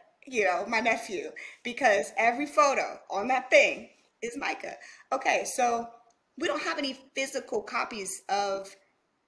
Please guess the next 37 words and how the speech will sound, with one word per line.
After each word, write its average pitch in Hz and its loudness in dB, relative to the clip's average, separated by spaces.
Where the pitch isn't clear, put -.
his 233 -6
photos, - -4
right? 190 0
We 220 -8
just 233 -10
have 202 -4
the 180 -6
digital 208 -2
version 180 -6
that 160 -8
was 175 -8
taken 202 -4
from 254 -8
a 269 -10
phone 175 -6
that 185 0
is 208 -2
the 254 -6
real 202 -4
original 269 -2
file 226 -2
that 196 2
is 196 -2
then 233 0
given 254 -2
and 190 -8
shared 233 -2
across 208 -4
our 196 -4
family 196 -6
album, 185 -6
which 170 -10
is 165 -14
then 180 -8
displayed 196 -2
on 170 -6
this 156 -10